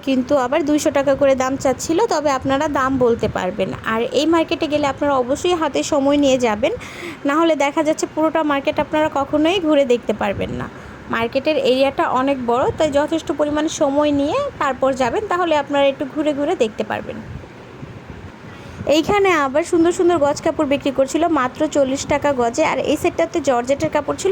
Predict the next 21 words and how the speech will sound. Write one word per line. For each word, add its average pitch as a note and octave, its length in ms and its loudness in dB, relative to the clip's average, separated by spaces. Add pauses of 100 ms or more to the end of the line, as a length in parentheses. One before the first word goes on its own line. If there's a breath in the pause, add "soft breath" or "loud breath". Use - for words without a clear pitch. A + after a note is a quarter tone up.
(120)
এগুলোও C#4+ 340 2
কিন্তু E4 220 0
চল্লিশ C#4 260 0
টাকা F#3+ 180 2
করে E3+ 180 2
গজ। - 140 -6 (800 loud breath)
এই E4+ 120 4
সেটটাতে G#4 400 0
আবার F4 160 0 (120)
সুন্দর E4 400 2 (140)
সুন্দর D4+ 400 2
কসমেটিক্সের D4+ 600 -2
কিছু D#4+ 220 -2
কালেকশন C4+ 400 2 (100)
ছিল, C4 160 2 (160)
হেয়ার B3+ 240 2 (100)
রাবার, A#3 320 0 (100)
হেয়ার A3+ 200 2 (100)
ব্যান্ড, A#3 260 0 (600 loud breath)
তারপরে B3 420 0
ক্লিপ B3+ 200 0